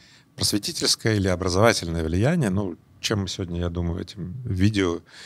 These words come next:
тоже с тобой вместе занимались. Поэтому и публичность,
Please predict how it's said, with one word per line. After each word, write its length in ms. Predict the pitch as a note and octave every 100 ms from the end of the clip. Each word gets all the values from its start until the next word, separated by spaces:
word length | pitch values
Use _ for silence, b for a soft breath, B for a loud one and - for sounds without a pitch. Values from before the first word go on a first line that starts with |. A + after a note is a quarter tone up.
| B B
тоже 200 | B2 A2+
с 80 | -
тобой 280 | G#2+ F#2+ A#2
вместе 340 | G2+ G2+ -
занимались. 520 | E2+ E2+ E2+ F2+ - -
Поэтому 420 | A2+ A#2 A#2+ A2 B B B B B -
и 120 | D3 D#3+
публичность, 880 | D#3 D3 C#3+ - C#3+ C3+ - -